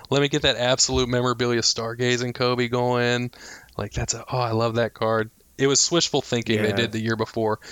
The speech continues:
Speaker 1: They did Swishful Thinking. They changed it to Splash. So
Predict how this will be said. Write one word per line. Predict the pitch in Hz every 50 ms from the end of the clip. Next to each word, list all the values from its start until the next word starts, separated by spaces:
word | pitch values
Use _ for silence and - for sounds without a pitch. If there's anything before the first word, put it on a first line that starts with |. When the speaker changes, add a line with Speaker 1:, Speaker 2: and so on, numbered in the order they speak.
| - - -
Speaker 1:
They | 113
did | 113 113
Swishful | - - - 151 135 - 143 127
Thinking. | - 127 123 117 - 123 120 117
They | 107 104 - - -
changed | - 120 117 117 113 110
it | 95 -
to | - 110
Splash. | - - - 117 113 110 110 110 110 - - - - - - - - _ _ _
So | - - - 113 110 110 110 110